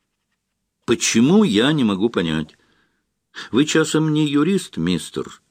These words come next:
Не знаю, как вас зовут». «Э, Подеревский.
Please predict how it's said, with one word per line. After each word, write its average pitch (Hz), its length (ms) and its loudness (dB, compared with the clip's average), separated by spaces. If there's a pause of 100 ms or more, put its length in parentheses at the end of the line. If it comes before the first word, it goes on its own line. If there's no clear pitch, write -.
(140)
Не 87 100 -4
знаю, 98 280 -2
как 87 240 -2
вас 85 220 2
зовут». 98 440 -2 (1160)
«Э, 82 160 -4
Подеревский. 101 1400 -4